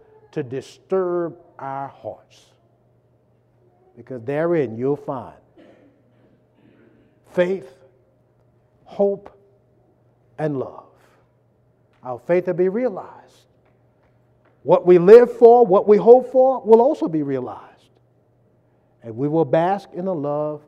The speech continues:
of God throughout eternity. So if you're here tonight, you're not a child of God, I'd like to simply extend the invitation of Jesus Christ. You can come by faith, repentance, and baptism.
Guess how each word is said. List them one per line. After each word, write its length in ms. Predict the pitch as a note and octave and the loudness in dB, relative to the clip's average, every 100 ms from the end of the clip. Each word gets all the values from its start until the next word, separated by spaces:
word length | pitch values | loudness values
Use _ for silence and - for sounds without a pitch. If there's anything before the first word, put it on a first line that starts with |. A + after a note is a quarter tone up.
| _ - | _ -20
of 180 | C#3 | -16
God 420 | B2 A2+ A2 A2+ A#2+ | -12 -10 -10 -14 -16
throughout 260 | A#2+ A2 | -14 -14
eternity. 360 | A2+ - G2+ _ _ _ _ _ _ _ _ _ _ _ _ _ _ | -16 -20 -20 _ _ _ _ _ _ _ _ _ _ _ _ _ _
So 140 | D4 | 0
if 100 | C#4+ | 0
you're 140 | C4 C4+ | 0 0
here 160 | B3+ | 2
tonight, 360 | G3+ D#3 A#2 A2 | 0 -2 -8 -8
you're 100 | C#3+ | -4
not 140 | F#3+ | -2
a 40 | F#3 | -2
child 300 | G3+ G3+ G#3 | -2 -4 -4
of 120 | F3 | -2
God, 280 | A#3+ G#3 C#3+ | -4 -2 -4
I'd 80 | D3 | -4
like 240 | E3+ F3+ | -4 -4
to 80 | F#3 | -8
simply 340 | G#3 G#3+ A3 G#3+ | -6 -2 -2 0
extend 720 | G#3 - - C#4 B3 G3 C#3 | -2 -4 -8 -4 -2 -2 -4
the 140 | C#3+ | -4
invitation 720 | D#3 D#3 D#3 B3 G#3+ - - - _ _ _ _ | -4 -4 -4 -2 -2 -4 -20 -20 _ _ _ _
of 100 | C#3+ | -18
Jesus 280 | C3+ C3+ D3 | -12 -12 -12
Christ. 480 | - A#2 - - - | -16 -18 -18 -20 -18
You 100 | C3 | -12
can 200 | C#3 C3 | -10 -8
come 220 | E3 D#3+ | -8 -6
by 120 | D#3+ | -6
faith, 420 | D#3 G#3 B3 A#3+ - - _ _ _ _ | 0 2 2 0 -14 -20 _ _ _ _
repentance, 640 | D3 E3 E3 A#3 A#3 A#3+ A#3+ - | -4 -4 -2 -2 0 -2 -4 -6
and 240 | F#3 F3+ | -6 -6
baptism. 500 | E3+ - - - | -10 -10 -18 -18